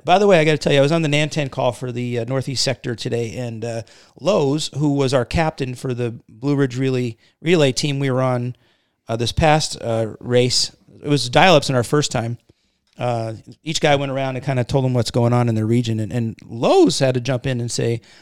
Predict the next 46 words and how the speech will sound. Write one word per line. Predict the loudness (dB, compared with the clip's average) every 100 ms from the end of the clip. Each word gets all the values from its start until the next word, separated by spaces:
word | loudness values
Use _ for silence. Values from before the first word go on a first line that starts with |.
| _
"By | -8 -2 0
the |
way, | 2 4
the | 2
other | 0
thing | -2
Susquehanna | 0 -2 -2 -2 0
Valley | 0 0
is | 0
doing, | 0 -2
it's | -2 -2
really | -2 -2
cool, | -2 0 0 -2 _ _ _ -8
is | -6 -4 -6
they're, | -4 -2 -2 -4
they, | -6 -6 -6 -8
they're | -6 -4
getting | -4
pretty | -4 -4
close | -2 -4 -6
to | -4
having | -4 -2
their | -4 -6
own | -4 -2 -2
team, | -6 -8 -10 -14 _ _ _ _ _
uh, | -8 -8 -8
from | -10 -8
the | -8
Pennsylvania | -6 -8 -8 -6 -6 -6
area, | -6 -8 -8 -14 -18 _ _ _ _ _ _ _
which | -6 -2
would | 0
be | -2
a | -2 -4
second | -2 -4 -6
team, | -12 -14 -16 _ _ -12
'cause | -10 -6
we | -4
already | -2 -4
have | -6 -8 -12
one | -14 -12
team | -12 -10
ready | -10 -10
to | -12
go." | -14 -14 -14
So | -16 -16 -18